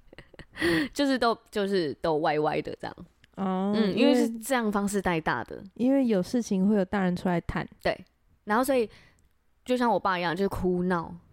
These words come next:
Speaker 1: 就有了。
Speaker 2: 哦，
Speaker 1: 嗯，
Speaker 2: 哇。
Speaker 1: 哭闹型，然后就会有。
Speaker 2: 嗯。
Speaker 1: 啊，我们小时候也是这样啊，哭闹，阿嬷就觉得心疼啊，啊，不，不然给他钱啊。
Speaker 2: 我，
Speaker 1: 这样。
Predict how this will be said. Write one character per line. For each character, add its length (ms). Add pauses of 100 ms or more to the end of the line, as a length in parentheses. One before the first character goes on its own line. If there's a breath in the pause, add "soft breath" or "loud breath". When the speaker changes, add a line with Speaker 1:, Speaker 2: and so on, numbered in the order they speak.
Speaker 1:
就 100
有 120
了。 160 (520)
Speaker 2:
哦， 580
Speaker 1:
嗯， 260
Speaker 2:
哇。 500
Speaker 1:
哭 160
闹 220
型， 340 (100)
然 120
后 100
就 140
会 160
有。 260 (580)
Speaker 2:
嗯。 360
Speaker 1:
啊， 100
我 80
们 80
小 140
时 80
候 60
也 40
是 120
这 80
样 100
啊， 100
哭 380
闹， 280
阿 140
嬷 120
就 100
觉 100
得 80
心 280
疼 220
啊， 280
啊， 100
不， 140
不 220
然 160
给 120
他 140
钱 320
啊。 180 (640 loud breath)
Speaker 2:
我， 260
Speaker 1:
这 60
样。 80